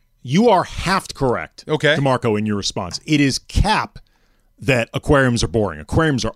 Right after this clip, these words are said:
Speaker 1: awesome.
Speaker 2: Yeah.
Speaker 1: I love aquariums. I could spend all day at the Long Beach Aquarium every day and be totally happy. Like, there was a brief period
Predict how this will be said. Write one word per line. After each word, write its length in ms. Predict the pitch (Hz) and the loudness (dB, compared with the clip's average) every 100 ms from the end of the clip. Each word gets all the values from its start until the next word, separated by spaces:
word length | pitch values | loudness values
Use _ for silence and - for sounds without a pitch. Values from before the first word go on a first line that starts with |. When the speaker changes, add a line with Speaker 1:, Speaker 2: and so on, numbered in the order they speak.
| - | -2
Speaker 1:
awesome. 400 | 107 101 - - | 0 0 -4 -2
Speaker 2:
Yeah. 160 | 170 123 | 0 0
Speaker 1:
I 60 | |
love 720 | 117 104 107 113 120 101 73 - _ _ _ | 0 -2 0 4 4 2 -2 -16 _ _ _
aquariums. 420 | 113 120 107 87 | -4 0 0 0
I 80 | 110 | -2
could 100 | 110 | -2
spend 240 | - 135 117 | -2 -2 -4
all 280 | - 131 135 | 0 2 2
day 420 | 101 123 113 101 | 0 0 2 0
at 100 | 95 | -4
the 60 | 113 | -6
Long 260 | 107 107 101 | -4 -2 -2
Beach 200 | 104 101 | -4 -4
Aquarium 600 | - 107 98 92 82 80 _ _ _ - | -6 -4 -4 -4 -8 -12 _ _ _ -4
every 260 | 143 117 113 | -2 0 0
day 280 | 98 85 - | 0 -4 -4
and 180 | 107 | -4
be 300 | 110 104 90 - _ - | -2 -2 -4 -10 _ -4
totally 400 | - 139 104 90 | 0 0 0 -2
happy. 320 | 98 101 110 | -4 -2 -2
Like, 140 | 107 | 0
there 80 | 107 | 0
was 80 | 135 | 0
a 40 | 104 | 0
brief 320 | 123 143 - | 0 0 -2
period 560 | - 120 113 104 82 | -4 -2 0 -2 -4